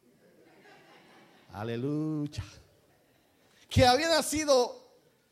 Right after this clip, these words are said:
en Betuel, hija de Milcal, mujer de Nacor, hermano de Abraham, lo cual salía con su cántaro sobre su hombro. Y la doncella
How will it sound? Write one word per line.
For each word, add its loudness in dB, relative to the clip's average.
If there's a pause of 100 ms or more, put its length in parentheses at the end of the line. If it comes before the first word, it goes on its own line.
(260)
en -6
Betuel, 2
hija -2
de -4
Milcal, -4
mujer -2
de -4
Nacor, -2 (320)
hermano 0
de 2
Abraham, -2
lo -4
cual -2
salía -4 (200)
con -4
su -6
cántaro -6
sobre -6
su -10
hombro. -8
Y -14
la -8
doncella -8